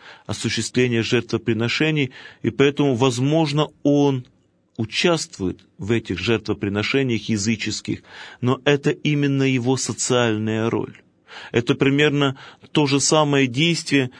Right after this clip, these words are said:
если возможно такое сравнить, как, например, возложение каких-нибудь цветов в советское время к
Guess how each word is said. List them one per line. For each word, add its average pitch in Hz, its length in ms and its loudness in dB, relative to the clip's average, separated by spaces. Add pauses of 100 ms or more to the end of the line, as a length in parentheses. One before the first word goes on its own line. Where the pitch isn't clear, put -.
(180)
если 131 480 0 (160)
возможно 123 600 0
такое 120 380 2
сравнить, 135 540 0 (240)
как, 131 200 -2
например, 127 560 0 (240)
возложение 120 1000 2 (300)
каких-нибудь 117 840 -2 (480)
цветов 139 520 0 (260)
в - 60 -12
советское 120 540 2
время 113 560 2 (340)
к 90 500 -2